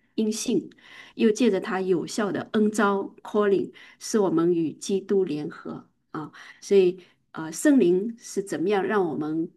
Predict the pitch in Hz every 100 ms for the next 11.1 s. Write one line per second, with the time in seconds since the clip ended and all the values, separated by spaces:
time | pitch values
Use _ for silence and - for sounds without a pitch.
0 | _ - 170 160 147 - - _ _ _
1 | 170 165 - 156 165 202 202 - 147 -
2 | 190 190 151 - 254 226 196 185 196 -
3 | - - - - - 165 - 226 196 170
4 | 160 - 175 170 143 175 160 - 214 185
5 | - 196 190 202 _ _ _ _ _ 147
6 | 143 160 151 - - _ _ _ _ -
7 | - - - 202 156 156 - - _ _
8 | _ - - 165 156 233 190 - - 247
9 | 190 - 196 190 254 262 - - 175 143
10 | - - - 190 170 165 - 185 _ 151
11 | 151